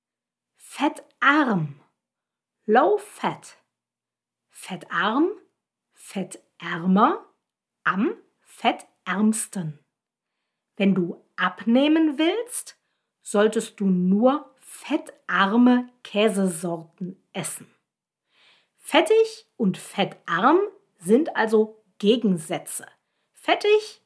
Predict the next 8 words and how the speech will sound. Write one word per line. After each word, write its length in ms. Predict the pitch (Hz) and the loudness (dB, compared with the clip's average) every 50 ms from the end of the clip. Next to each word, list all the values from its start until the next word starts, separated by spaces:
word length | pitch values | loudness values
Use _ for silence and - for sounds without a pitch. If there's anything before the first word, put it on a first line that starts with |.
| _ - | _ -12
mit 200 | 208 196 - - | -12 -12 -12 -10
viel 320 | - - 269 320 349 339 | -4 0 4 4 4 4
Fett, 440 | 339 - - 302 302 294 - - - _ _ _ _ _ _ | 2 0 -2 -2 -2 -2 -6 -10 -20 _ _ _ _ _ _
fettarm 960 | - - - 214 190 - - - 160 160 156 156 175 180 185 202 196 - - _ _ - | -18 -10 -8 -8 -8 -8 -10 -8 -6 -6 -4 -2 0 0 0 0 0 -4 -12 _ _ -4
mit 260 | 254 349 359 - - _ _ _ _ | -4 -4 -4 -4 -10 _ _ _ _
wenig 540 | 180 165 156 190 190 185 180 160 160 - - - | -14 -6 0 2 2 2 2 -2 -8 -14 -20 -20
Fett. 340 | - - - _ - _ _ _ _ _ _ _ _ _ _ _ _ _ _ _ _ _ _ _ _ _ _ _ _ _ _ _ _ _ _ _ _ - | -20 -20 -20 _ -20 _ _ _ _ _ _ _ _ _ _ _ _ _ _ _ _ _ _ _ _ _ _ _ _ _ _ _ _ _ _ _ _ -2
Püriert. 1200 | - 254 240 233 220 - - - 214 294 392 320 214 165 165 156 - - - - - - _ | 2 4 6 6 6 4 2 0 -2 2 4 4 4 2 0 -10 -14 -18 -18 -20 -20 -20 _